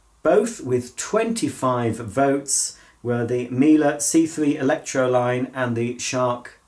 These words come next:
Upright, the Apex style upright cleaner. So they were both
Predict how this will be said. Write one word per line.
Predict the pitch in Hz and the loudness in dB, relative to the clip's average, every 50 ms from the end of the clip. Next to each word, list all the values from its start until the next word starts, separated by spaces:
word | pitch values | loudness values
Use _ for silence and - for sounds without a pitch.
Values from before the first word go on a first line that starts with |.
| _ _ - | _ _ -6
Upright, | - - - - - 117 110 104 104 107 - - - | -6 -6 -6 -6 -6 -2 -2 -2 -2 -2 -6 -8 -6
the | 113 110 117 | -6 -6 -4
Apex | 117 113 110 113 - 101 104 - - | -4 -4 -4 -4 -6 -8 -8 -6 -6
style | - - - - - - - 107 101 101 101 98 - | -8 -8 -6 -8 -8 -8 -6 -4 -4 -4 -4 -4 -6
upright | - 104 - - - 101 101 101 101 | -8 -10 -10 -10 -10 -10 -10 -10 -10
cleaner. | - - 104 98 98 92 90 92 - _ _ _ _ _ _ _ _ _ _ _ _ _ - - - - - - - - _ | -10 -8 -6 -4 -4 -6 -8 -12 -16 _ _ _ _ _ _ _ _ _ _ _ _ _ -16 -16 -16 -16 -20 -20 -20 -20 _
So | - - - 139 127 123 | -10 -4 0 2 2 2
they | 123 131 135 139 | 2 2 2 4
were | 139 143 131 | 4 4 2
both | 113 143 143 139 131 123 - - - - - | 2 4 2 2 2 0 -4 -8 -12 -16 -20